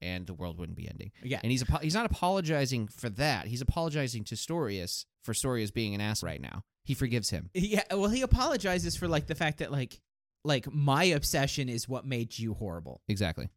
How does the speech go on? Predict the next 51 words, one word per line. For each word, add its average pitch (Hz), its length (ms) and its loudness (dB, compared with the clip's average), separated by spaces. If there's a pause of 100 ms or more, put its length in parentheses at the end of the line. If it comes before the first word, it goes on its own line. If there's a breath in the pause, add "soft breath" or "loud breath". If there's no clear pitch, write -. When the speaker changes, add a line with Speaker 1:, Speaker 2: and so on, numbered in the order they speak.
(120)
Speaker 2:
You 131 100 -2
know, 110 320 -2 (100)
I'm 151 300 2
th-, 147 100 -8 (200)
like, 131 180 0
he's 139 180 -4
like, 117 360 -6
"It's 143 140 -4
pretty 202 260 0
much 131 120 -2
all 123 100 -2
my 98 120 -6
fault." - 300 -18 (100)
Speaker 1:
Yeah, 101 200 -2 (180)
yeah. 101 160 0
He's 165 120 4
Speaker 2:
You 160 80 2
know 147 60 0
Speaker 1:
he's 139 180 2
taken 120 460 0
all 101 220 0
the 92 100 0
blame 90 400 -2
for, 87 460 -4
'cause 131 100 0
he 180 80 0
Speaker 2:
Yeah. 185 60 0
Speaker 1:
is 165 140 -2
the 135 120 -2
origin 123 640 0 (100)
of 104 220 -4
this 110 200 -4
Speaker 2:
Yeah. 170 120 2
Speaker 1:
happening. 90 420 -6
Speaker 2:
Yeah, 135 220 -2
he's 135 220 -4
the 127 100 -8
start 104 320 -2
of 64 80 -10
it. - 200 -14
Yeah. 107 300 2
Speaker 1:
Um, 92 300 -2
but 131 180 2
so 156 120 6
he 143 160 2
thrusts 170 360 2
himself 131 500 0
farther 135 320 0
on 113 120 0
the 104 100 0
sword 85 460 -4